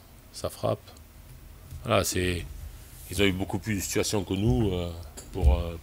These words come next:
pour nous punir, même si on aurait pu égaliser avec Andy sur la, sur sa frappe. Euh, mais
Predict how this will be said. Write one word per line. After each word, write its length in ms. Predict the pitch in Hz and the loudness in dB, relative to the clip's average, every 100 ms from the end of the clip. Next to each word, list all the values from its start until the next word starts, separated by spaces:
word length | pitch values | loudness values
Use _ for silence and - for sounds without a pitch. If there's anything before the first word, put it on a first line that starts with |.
| - | -10
pour 120 | 92 | -8
nous 60 | |
punir, 300 | 87 69 135 | -4 4 6
même 180 | 92 92 | 6 4
si 120 | 85 | 6
on 80 | 98 | 6
aurait 140 | 92 90 | 8 4
pu 420 | - 98 95 104 | 2 4 4 2
égaliser 440 | 90 95 90 95 | 6 8 8 6
avec 260 | 87 92 - | 6 2 2
Andy 440 | 92 95 101 98 - - - - - - - - | 6 8 8 6 0 -8 -12 -14 -14 -14 -14 -14
sur 160 | - 87 | -6 0
la, 260 | 85 82 80 | 2 0 -2
sur 220 | - 85 | -6 -6
sa 140 | 95 | -4
frappe. 380 | - 113 110 - | -2 2 2 2
Euh, 240 | 90 85 85 - - - - - - - - - | -4 -4 -6 -10 -16 -16 -18 -20 -20 -20 -12 0
mais 400 | 92 90 85 | 4 4 2